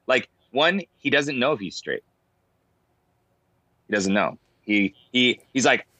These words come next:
he's never really had, like, a crush, and then he gets a crush, and it happens to be on another male,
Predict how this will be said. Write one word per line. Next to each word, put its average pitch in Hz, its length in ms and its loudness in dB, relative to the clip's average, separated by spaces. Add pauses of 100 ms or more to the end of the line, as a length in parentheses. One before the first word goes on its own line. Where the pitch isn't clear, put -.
(200)
he's 120 280 0
never 139 320 2
really 135 320 4
had, 120 600 0 (320)
like, 110 320 0 (460)
a 107 80 -2
crush, - 680 -2 (260)
and 117 120 0
then 131 100 2
he 120 120 0
gets 139 240 -2
a 113 80 0
crush, - 520 -2
and 113 120 -2
it 104 80 0
happens 110 360 -2
to 95 60 -12
be 107 140 0
on 101 100 0
another 98 520 0 (260)
male, 117 480 0